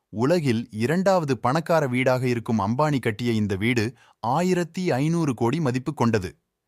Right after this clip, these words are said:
இந்த வீட்டில் பெரிய கார் பார்க்கிங், சினிமா தியேட்டர், சலூன், ஹாஸ்பிடல், கோவில், ஹெலிபேட்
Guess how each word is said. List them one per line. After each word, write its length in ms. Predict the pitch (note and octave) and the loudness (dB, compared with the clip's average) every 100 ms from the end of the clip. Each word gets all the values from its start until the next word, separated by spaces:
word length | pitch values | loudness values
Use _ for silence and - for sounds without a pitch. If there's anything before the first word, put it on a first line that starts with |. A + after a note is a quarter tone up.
| _ - - - B2 | _ -20 -20 -6 -2
இந்த 140 | D#3+ C#3+ | 0 0
வீட்டில் 400 | A2+ G#2+ A2+ C#3+ _ - | 0 0 -2 -2 _ -4
பெரிய 240 | C#3+ E3+ F#3 | -2 0 -2
கார் 260 | D3+ A#2 B2 A2+ | 0 0 2 2
பார்க்கிங், 360 | G#2+ A2 C3+ F3+ _ - | 0 0 -4 -4 _ -4
சினிமா 320 | C#3 D#3 D#3 B2 | 0 2 0 0
தியேட்டர், 380 | G#2+ G#2+ G2 A#2+ D#3 _ - | 0 0 0 -2 -4 _ -8
சலூன், 420 | - A2+ A#2+ A#2+ D#3 _ _ | -2 0 2 -2 -4 _ _
ஹாஸ்பிடல், 580 | - A#2 C3+ - G#2+ A2+ D3+ _ _ - | -2 0 0 -2 -2 -2 -6 _ _ 0
கோவில், 400 | C3 C#3 A#2+ D#3 _ _ - | 2 2 0 -2 _ _ -4
ஹெலிபேட் 500 | A#2+ C#3+ A#2+ B2 | -2 0 0 -2